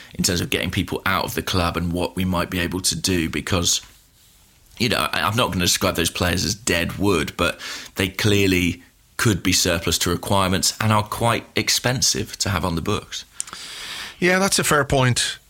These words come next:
Speaker 2: That is a fair po-, point. But obviously we, as a football club, have got to put in place, um, our own structures which would allow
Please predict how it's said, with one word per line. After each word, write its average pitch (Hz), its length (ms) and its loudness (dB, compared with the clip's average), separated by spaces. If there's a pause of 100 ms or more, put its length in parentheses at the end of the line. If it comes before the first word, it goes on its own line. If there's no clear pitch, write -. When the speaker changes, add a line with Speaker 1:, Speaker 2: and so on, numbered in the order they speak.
Speaker 2:
That 147 160 4
is 139 120 2
a 139 60 2
fair 127 200 4
po-, 123 260 2 (200)
point. 117 260 4
But 127 100 6
obviously 175 340 4
we, 143 520 4 (120)
as 120 260 4
a 120 60 4
football 120 320 2
club, 113 240 4
have 107 260 2
got 135 300 2
to 131 120 2
put 123 240 2
in 113 160 4
place, 107 640 2 (1120)
um, 104 720 4 (480)
our 120 180 4
own 143 200 4
structures 104 640 2
which 131 280 2
would 123 140 4
allow 110 760 4